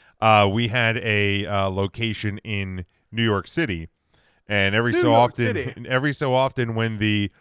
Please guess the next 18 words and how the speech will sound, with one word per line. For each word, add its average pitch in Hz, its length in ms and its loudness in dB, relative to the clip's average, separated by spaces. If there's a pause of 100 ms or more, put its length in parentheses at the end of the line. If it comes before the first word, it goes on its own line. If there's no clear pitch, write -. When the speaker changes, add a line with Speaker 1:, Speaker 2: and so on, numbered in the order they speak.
(360)
Speaker 1:
um, 95 560 0 (220)
we 113 180 -2
would, 98 240 -4
we 110 120 -2
would 104 120 -2
transport 107 540 -4
gear 104 240 -4
back 92 240 -2
and 85 160 -10
forth, 90 260 -6
the 90 80 -10
driver 98 380 0
from 101 240 -8
New 90 60 -8
York 98 340 -4
would 95 100 -10
stop 98 320 -4
by, 92 320 -2